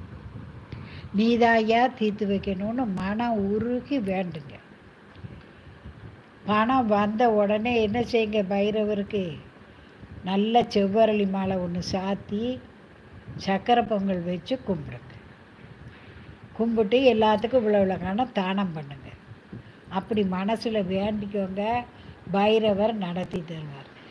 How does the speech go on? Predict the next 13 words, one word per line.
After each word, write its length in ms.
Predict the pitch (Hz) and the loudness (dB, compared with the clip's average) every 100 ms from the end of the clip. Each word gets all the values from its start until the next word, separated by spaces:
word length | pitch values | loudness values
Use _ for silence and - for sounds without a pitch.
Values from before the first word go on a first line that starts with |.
| - - 208 | -20 -8 -2
இன்னையிலிருந்தே 840 | 240 254 262 247 226 220 233 269 | 0 2 4 4 4 2 4 4
நீங்க 300 | 254 214 202 180 190 | 2 0 -2 0 -2
ஆரம்பிக்கலாம். 640 | 190 160 151 151 131 - - - - - - - - - - - - - - - - - - - | -4 -6 -10 -12 -12 -16 -20 -20 -20 -20 -20 -20 -20 -20 -20 -20 -20 -20 -20 -20 -20 -20 -18 -4
நாள் 400 | 190 202 233 247 | 0 2 4 4
என்ன 240 | 240 233 | 4 2
செய்யும் 440 | 214 220 214 214 208 | 0 -2 -2 -2 0
வினை, 340 | 208 208 202 | 0 0 -2
தான் 360 | 202 196 214 226 | -2 -2 -2 -2
என்ன 260 | 226 208 | -2 -4
செய்யும் 440 | 202 214 202 202 190 | -4 -4 -2 -4 -4
கோள் 320 | 202 208 226 | -2 0 2
என்ன 260 | 233 226 214 | 2 0 -2
செய்யும், 380 | 196 208 202 | -6 -6 -6